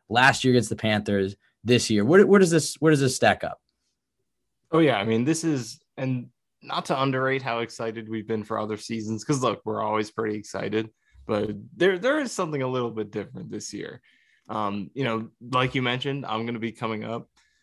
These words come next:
Speaker 2: to New York to see the game with you. So that's gonna be pretty awesome. Um, then just, just outside of that, just the excitement with this team, how much legitimate talent it feels like to have on both sides of the ball, just veteran talent and young talent.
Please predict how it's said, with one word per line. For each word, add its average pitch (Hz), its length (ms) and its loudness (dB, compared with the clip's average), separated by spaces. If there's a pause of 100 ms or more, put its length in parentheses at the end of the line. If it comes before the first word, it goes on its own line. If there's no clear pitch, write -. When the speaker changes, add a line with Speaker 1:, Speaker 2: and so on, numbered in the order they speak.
(140)
Speaker 2:
to 120 100 -8
New 113 80 -2
York 117 480 -2
to 104 80 -16
see 117 180 -8
the 110 160 -6
game 117 380 -6 (100)
with 107 220 -8
you. 110 240 0
So 98 140 -10
that's 104 180 -8
gonna 113 140 -8
be 113 100 -6
pretty 107 300 -6
awesome. 107 460 -8 (440)
Um, 107 320 -4
then 120 240 -2
just, 139 200 -10
just - 180 -8
outside 120 360 -2
of 120 60 -6
that, 101 240 -8
just - 300 -12
the 110 100 -8
excitement 107 640 -4
with 107 80 -10
this 104 160 -8
team, 104 480 -4 (240)
how 120 240 -2
much 117 340 -2 (140)
legitimate 123 540 -2
talent 110 420 0
it - 60 -18
feels 113 220 -2
like 104 160 -6
to 107 60 -10
have 104 220 -4
on 101 80 -12
both 104 240 -2
sides 104 300 -6
of 107 80 -12
the 107 40 -10
ball, 101 320 -2
just - 260 -14
veteran 127 340 0
talent 113 500 -2
and - 160 -12
young 113 220 0
talent. 104 440 -6